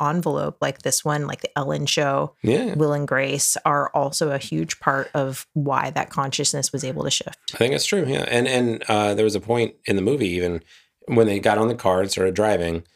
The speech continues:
Speaker 1: Right.
Speaker 2: they, the first sort of stop, I guess, um, was at Vita's house, where,
Speaker 1: Yes,
Speaker 2: where, where,
Speaker 1: that's right.
Speaker 2: uh, she grew up. And, uh,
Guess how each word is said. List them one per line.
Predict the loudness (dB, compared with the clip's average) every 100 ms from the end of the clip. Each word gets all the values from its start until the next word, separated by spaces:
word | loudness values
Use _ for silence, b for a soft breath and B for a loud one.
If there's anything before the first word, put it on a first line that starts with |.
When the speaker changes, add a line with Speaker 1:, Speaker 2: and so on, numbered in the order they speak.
| _
Speaker 1:
Right. | -2 0
Speaker 2:
they, | 0
the | 0 2
first | 4 4 2
sort | 0 0
of | 0 -2
stop, | -2 0 0 -2 -4
I | -4
guess, | -2 -2 -4 -4 -2
um, | 0 0 -2 -8 -14 _
was | 0 2 2
at | 2 0 -4
Vita's | -2 2 4 4 2 0 -2 -4 -12 _ _ -8 -2
house, | 0 0 -2 -4 -4 -8 2
where, | 4
Speaker 1:
Yes, | 6 6
Speaker 2:
where, | 2 0
where, | 0 0
Speaker 1:
that's | 2
right. | 0 0
Speaker 2:
uh, | 0 0
she | 2
grew | 2 2
up. | 0 b b b -8 0
And, | 2 2 2
uh, | 2 2 2 -2